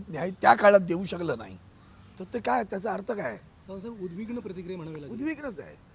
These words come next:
Speaker 1: definitely. आणि पुन्हा आज काय केलं, तर पुन्हा, अं, राज्यातल्या विधानसभा झाली, लोकसभा झाली,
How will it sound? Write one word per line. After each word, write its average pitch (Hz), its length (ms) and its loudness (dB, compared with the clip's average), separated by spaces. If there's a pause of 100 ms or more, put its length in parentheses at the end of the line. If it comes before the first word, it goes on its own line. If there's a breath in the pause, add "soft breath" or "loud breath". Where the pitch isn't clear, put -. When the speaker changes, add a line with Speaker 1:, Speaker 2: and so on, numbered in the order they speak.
(200)
Speaker 1:
definitely. - 440 -10 (280 loud breath)
आणि 214 160 0
पुन्हा 214 440 6
आज 226 120 4
काय 254 180 2
केलं, 214 320 -2 (640)
तर 214 60 -2
पुन्हा, 214 340 4
अं, 175 840 -6
राज्यातल्या 190 800 6
विधानसभा 196 680 2
झाली, 208 280 2
लोकसभा 190 420 -2
झाली, 190 280 -2